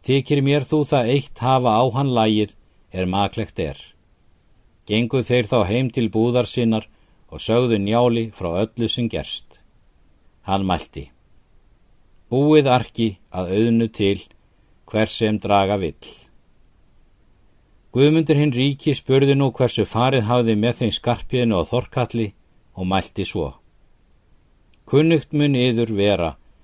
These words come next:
hversu farið hefur með oss ljósvetningum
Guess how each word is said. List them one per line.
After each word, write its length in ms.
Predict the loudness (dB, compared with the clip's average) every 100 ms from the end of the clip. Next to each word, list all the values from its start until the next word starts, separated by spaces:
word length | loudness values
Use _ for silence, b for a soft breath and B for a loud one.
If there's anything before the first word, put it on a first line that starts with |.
| _ _ -8
hversu 340 | -6 -2 -4
farið 440 | -2 0 2 4 4
hefur 220 | 4 4
með 260 | 2 2 2
oss 120 | 0
ljósvetningum 880 | 0 0 0 -4 -2 -2 0 -2